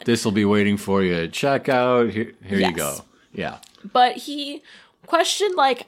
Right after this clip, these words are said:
Speaker 2: how could he make it so customers could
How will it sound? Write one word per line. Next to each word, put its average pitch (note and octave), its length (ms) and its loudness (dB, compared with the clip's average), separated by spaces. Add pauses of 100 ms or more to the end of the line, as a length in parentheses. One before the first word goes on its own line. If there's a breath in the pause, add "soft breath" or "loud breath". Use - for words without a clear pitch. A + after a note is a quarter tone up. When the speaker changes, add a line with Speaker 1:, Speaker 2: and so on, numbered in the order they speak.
Speaker 2:
how C#4+ 540 2
could A#3+ 240 0
he A#3+ 180 -10
make F#3+ 300 -4
it G3+ 160 -2
so G3 160 -4
customers F#3 580 -6
could F#3+ 400 -2